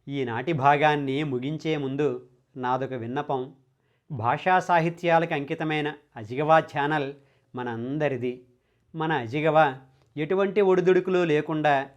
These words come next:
ముందుకు సాగిపోవడానికి మీ వంటి సాహిత్యాభిమానుల వదాన్యత కూడా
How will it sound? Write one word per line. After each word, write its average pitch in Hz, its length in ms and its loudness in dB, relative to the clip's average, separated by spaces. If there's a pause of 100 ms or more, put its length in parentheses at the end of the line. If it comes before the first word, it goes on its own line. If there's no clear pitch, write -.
(120)
ముందుకు 135 380 -6
సాగిపోవడానికి 143 1300 -2 (320)
మీ 156 160 -2
వంటి 147 280 -4
సాహిత్యాభిమానుల 156 1120 0 (100)
వదాన్యత 143 520 -4
కూడా 143 460 -4